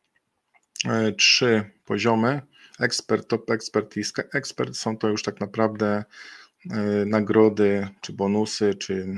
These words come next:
może powiedzieć nagrody, po prostu nagrody za uzyskanie statusu, e, pieniężne. Czyli w wypadku, w wypadku eksperta mamy w momencie uzyskania statusu w ciągu dwudziestu czterech godzin mamy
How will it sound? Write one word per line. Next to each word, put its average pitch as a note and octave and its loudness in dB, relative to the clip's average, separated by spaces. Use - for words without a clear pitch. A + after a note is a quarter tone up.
może G2+ -4
powiedzieć G#2 -2
nagrody, A2+ 4
po - -18
prostu - -10
nagrody A2+ 0
za A2 2
uzyskanie G#2+ -2
statusu, G#2+ -2
e, A#2 -4
pieniężne. A2+ -2
Czyli C3 -2
w A#2 -6
wypadku, A#2 2
w A#2 -6
wypadku A2 0
eksperta A#2+ 0
mamy G2+ -2
w - -10
momencie G#2+ -2
uzyskania G2+ -2
statusu F#2+ -10
w - -18
ciągu G#2 -6
dwudziestu G2+ -6
czterech G2 -6
godzin A#2 -4
mamy G2 -2